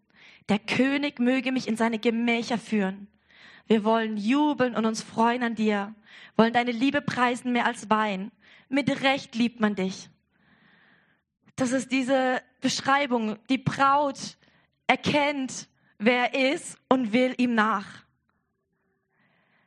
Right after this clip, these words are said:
Jetzt ist es natürlich auch wieder diese Brautsprache, dieses, "Oh, komm, ich will in deine Gemächer, in dein Hochzeitsgemach.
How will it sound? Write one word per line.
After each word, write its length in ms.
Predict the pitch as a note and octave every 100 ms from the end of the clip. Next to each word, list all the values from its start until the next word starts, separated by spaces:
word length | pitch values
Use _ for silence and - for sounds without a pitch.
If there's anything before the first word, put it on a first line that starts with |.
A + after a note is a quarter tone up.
| _ _
Jetzt 180 | A#3 B3+
ist 120 | B3+
es 80 | C4
natürlich 380 | C4+ C#4 B3+ B3
auch 140 | C4
wieder 140 | B3+
diese 280 | A#3 B3 C4
Brautsprache, 1000 | C4 A3 A#3+ B3+ C4 - - G3+ F#3+ G#3
dieses, 420 | G#3 G#3+ A3+ G#3+ -
"Oh, 200 | B3+ B3
komm, 180 | - C4
ich 120 | C4+
will 100 | C4+
in 80 | B3+
deine 200 | B3+ B3+
Gemächer, 560 | B3+ B3 B3 B3+ B3+ A3
in 60 |
dein 200 | G#3+ G#3+
Hochzeitsgemach. 960 | C#4 D4 - G#3+ G#3+ - G3+ F#3 A3